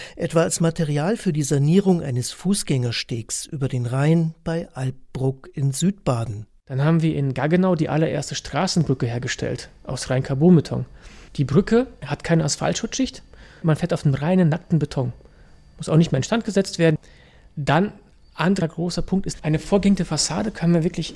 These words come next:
Speaker 2: sehr oft schon gemacht. Vorteil ist, wir können die auf drei Zentimeter reduzieren. Normaler Stahlbeton wäre sieben Zentimeter. Das heißt, wir haben über fünfzig Prozent Beton eingespart.
Speaker 1: Etwa an einem Gebäude in Neumarkt in der Oberpfalz.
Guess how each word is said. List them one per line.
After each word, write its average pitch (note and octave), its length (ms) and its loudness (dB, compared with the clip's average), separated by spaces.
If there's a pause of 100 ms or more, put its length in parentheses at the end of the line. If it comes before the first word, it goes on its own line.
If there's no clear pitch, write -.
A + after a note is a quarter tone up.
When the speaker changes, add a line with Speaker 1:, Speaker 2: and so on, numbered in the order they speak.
(100)
Speaker 2:
sehr - 200 0
oft - 180 -2
schon A3+ 140 0
gemacht. A3+ 400 0 (600)
Vorteil F3+ 280 0
ist, - 300 -4
wir - 80 -12
können G3 240 0
die F3+ 140 2
auf - 140 -6
drei E3 360 0
Zentimeter F#3+ 540 -2
reduzieren. D3 540 0 (520)
Normaler E3 380 4
Stahlbeton D#3 440 -2
wäre C#3 120 2
sieben D#3 240 2
Zentimeter. C#3 720 -6 (180)
Das - 120 -8
heißt, C#3 140 -4
wir D3+ 60 2
haben D#3 80 -2
über F#3+ 180 4
fünfzig E3+ 380 -2
Prozent D3 400 -4
Beton D#3+ 320 -2
eingespart. - 640 -8 (160)
Speaker 1:
Etwa G3+ 280 0
an D#3 120 0
einem D3 240 0
Gebäude C#3 440 0
in D3 280 2
Neumarkt C3+ 600 0
in B2 160 -6
der B2 100 -4
Oberpfalz. - 880 -4